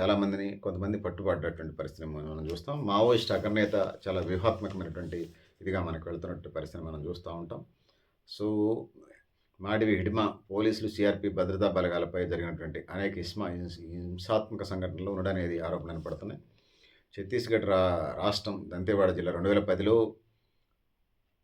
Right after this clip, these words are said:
తద్మెట్ల దాడిలో హిడ్మా ఉన్నట్టుగా, ఈ ఘటనలో డెబ్బై ఆరు మంది సీఆర్పీఎఫ్ జవాన్లు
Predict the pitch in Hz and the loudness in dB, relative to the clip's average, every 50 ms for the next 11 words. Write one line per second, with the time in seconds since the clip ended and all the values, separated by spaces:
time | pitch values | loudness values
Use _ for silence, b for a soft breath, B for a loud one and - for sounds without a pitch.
0 | _ - 98 92 101 101 110 117 113 - - 117 110 107 - 101 92 95 95 95 | _ -8 -6 -6 -2 0 2 2 2 2 2 4 4 4 4 4 4 4 4 4
1 | 92 90 104 101 95 - - - - _ _ _ _ _ _ - - _ - 90 | 6 6 6 6 6 6 2 -2 -12 _ _ _ _ _ _ -20 -20 _ -14 -10
2 | 82 98 104 98 95 92 90 90 92 95 107 110 - - - 87 85 80 92 92 | -4 -2 0 0 2 2 0 0 2 2 2 0 0 -2 -10 -8 -2 0 0 2
3 | 87 98 101 98 101 101 98 92 87 87 82 82 92 90 90 87 87 92 92 92 | 2 2 2 6 6 6 6 4 2 -2 -2 2 4 4 4 2 2 0 0 0
4 | 87 82 - - 92 90 90 87 98 90 82 78 85 87 87 87 87 85 85 - | 0 -2 0 2 2 2 2 2 0 0 0 0 -2 -2 -2 -2 -2 -4 -4 -6